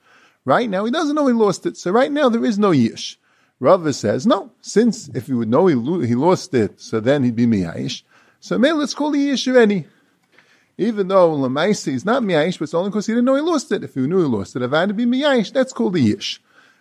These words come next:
So the sh-, machlekes Abai and Rava would seem to be, if a potential das is called a das, if something which a person doesn't have actual das, but Payil,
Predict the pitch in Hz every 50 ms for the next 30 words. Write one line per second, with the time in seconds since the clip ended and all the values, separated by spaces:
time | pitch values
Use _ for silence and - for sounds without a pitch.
0 | _ - - 185 180 - - - - 190 196 196 190 - 247 311 285 294 269 -
1 | - 214 170 190 196 202 202 180 180 185 190 160 175 165 143 - - - 180 185
2 | 160 - - 127 104 104 92 104 104 87 _ _ _ _ - 147 143 - 165 139
3 | - 165 - - - 226 254 302 254 - - 240 180 135 151 170 160 143 131 -
4 | - 131 - - - 151 147 123 123 110 98 98 85 - - - - - _ _
5 | _ _ _ _ _ _ _ - 156 147 - - 214 233 277 277 277 247 208 -
6 | - 170 - 196 220 254 - - 185 160 180 214 247 214 220 165 165 151 143 -
7 | - 160 180 180 - - - 151 139 127 117 123 120 104 90 - - - 127 -
8 | - 170 202 240 247 208 180 180 151